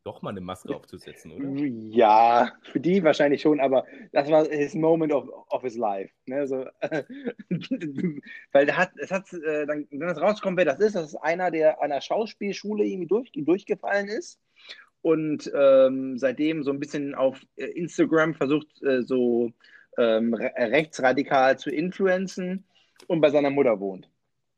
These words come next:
Speaker 2: Und, ähm, ich finde diesen Aufzug einfach super lustig. Und, <laughs> und wie der einfach im Kapitol von Amerika steht.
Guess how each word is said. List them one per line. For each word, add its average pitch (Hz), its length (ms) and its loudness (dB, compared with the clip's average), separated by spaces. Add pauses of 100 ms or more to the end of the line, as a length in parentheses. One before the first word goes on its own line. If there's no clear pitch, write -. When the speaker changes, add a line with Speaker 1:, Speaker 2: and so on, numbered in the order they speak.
(640)
Speaker 2:
Und, 123 380 -6
ähm, 113 320 -4 (300)
ich 113 120 -4
finde 160 220 2
diesen 135 220 -4
Aufzug 139 680 2
einfach 117 380 -2
super 143 500 2
lustig. 143 640 -2 (320)
Und, - 200 4 (300)
<laughs> - 2250 -8
und - 400 0
wie 208 120 8
der 143 200 -4
einfach 185 400 -2
im 180 160 -4 (320)
Kapitol 160 680 -2
von 135 140 -2
Amerika 147 580 -2
steht. 190 320 -12